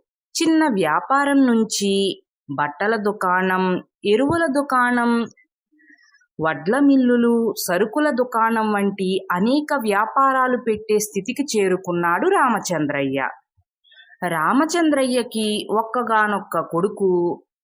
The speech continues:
విజయ్. విజయ్ తన తండ్రి వ్యాపారాలన్నిటినీ చూసుకుంటూ ఉండేవాడు.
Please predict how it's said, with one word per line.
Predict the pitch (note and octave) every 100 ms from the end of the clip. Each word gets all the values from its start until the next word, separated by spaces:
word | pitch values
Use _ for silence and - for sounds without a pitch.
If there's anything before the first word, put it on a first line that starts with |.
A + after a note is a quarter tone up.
| G#3+
విజయ్. | A3+ E3 D3+ C#3+ - _ _ _ _ -
విజయ్ | D#3 F3+ F3 D#4 C4+ C4
తన | C4+ A#3+
తండ్రి | A#3 A3 F3+ A3 C#4+
వ్యాపారాలన్నిటినీ | C#4+ C#4 C4 B3 A#3 A3+ G#3 F3+ F3 F#3 F#3+ F#3 F3+ E3+ B3
చూసుకుంటూ | A3+ - - F#3+ F3+ B3+
ఉండేవాడు. | A#3 D3 C#3 C3 B2+ B2+ B2